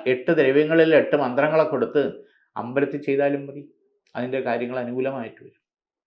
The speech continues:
ആകാശം എന്ന് പറയുമ്പോഴത്തേക്ക് ഐശ്വര്യം തന്നെയാണ്. ഐശ്വര്യത്തിൻ്റെ ആ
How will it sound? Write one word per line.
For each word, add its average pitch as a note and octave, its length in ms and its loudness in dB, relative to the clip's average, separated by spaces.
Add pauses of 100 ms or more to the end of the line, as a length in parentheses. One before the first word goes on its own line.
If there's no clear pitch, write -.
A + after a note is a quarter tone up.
(420)
ആകാശം D3+ 600 4
എന്ന് C#3 160 -4
പറയുമ്പോഴത്തേക്ക് A#2 760 -2 (140)
ഐശ്വര്യം C#3 460 -4
തന്നെയാണ്. G2+ 460 -10 (680)
ഐശ്വര്യത്തിൻ്റെ F3 640 4
ആ E3+ 100 8